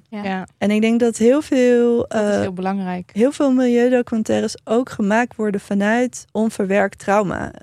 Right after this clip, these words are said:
Speaker 3: Vanuit de pijn, eh, die, die het doet om ook gewoon echt naar, naar, naar al dit geweld te kijken van,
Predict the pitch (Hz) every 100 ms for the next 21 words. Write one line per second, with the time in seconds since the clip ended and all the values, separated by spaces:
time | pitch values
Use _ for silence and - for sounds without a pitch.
0 | - - - 208 214 220 233 - - 185
1 | 202 - 220 233 214 - 202 - _ _
2 | - 185 180 175 196 180 - - 196 160
3 | 160 277 294 - - 190 185 - - _
4 | - 185 190 - 185 185 - 180 - 104
5 | - - - - _ 107 113 104 - 175
6 | - 202 208 196 - 190 175 - - 180
7 | 180 202 - 185 196